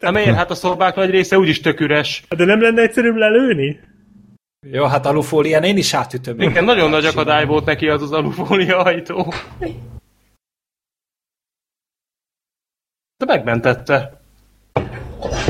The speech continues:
Speaker 2: Nagyon erkölcsös ez a Riki.
Speaker 1: Igen, ez a temetőnél is így tűnt.
Speaker 2: Szarter, kattanj már le a temetőről, látom, nagyon nehéz, de nehezen lendülsz túl rajta.
Speaker 1: Nem csak olyan nehéz elfogadni, hogy ez az ember mennyire erkölcsös, és mennyire po-,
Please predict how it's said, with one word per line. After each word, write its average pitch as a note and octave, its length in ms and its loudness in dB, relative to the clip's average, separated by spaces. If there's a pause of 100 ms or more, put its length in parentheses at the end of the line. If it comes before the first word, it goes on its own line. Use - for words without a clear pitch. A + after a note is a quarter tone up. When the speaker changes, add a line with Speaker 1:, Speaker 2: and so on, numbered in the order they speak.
(720)
Speaker 2:
Nagyon D3 300 2
erkölcsös C3 540 -6
ez B2+ 100 -8
a B2+ 40 -8
Riki. B2 460 -12
Speaker 1:
Igen, D#3 260 -2
ez D3+ 100 2
a D#3+ 80 0
temetőnél D3 540 2
is C#3 120 -2
így C#3+ 200 2
tűnt. D3 360 -2 (1700)
Speaker 2:
Szarter, G#3 460 0
kattanj G3 320 2
már F3 140 2
le F#3 60 4
a F3 80 0
temetőről, F#3+ 520 0
látom, F#3+ 320 0
nagyon F3+ 280 -4
nehéz, F3+ 400 -2
de F#3 160 -4 (840)
nehezen E3+ 380 0
lendülsz D#3+ 340 2
túl D#3+ 160 0
rajta. D#3 480 0
Speaker 1:
Nem G#3 140 0
csak F#3 160 -2
olyan F#3 160 6
nehéz F3+ 320 2
elfogadni, D#3+ 680 2
hogy D3 160 2
ez C#3 100 0
az C#3 120 -4
ember C#3+ 320 2
mennyire C#3 360 0
erkölcsös, C3+ 460 -2
és C3 140 -8
mennyire C3 400 0
po-, C#3+ 300 -2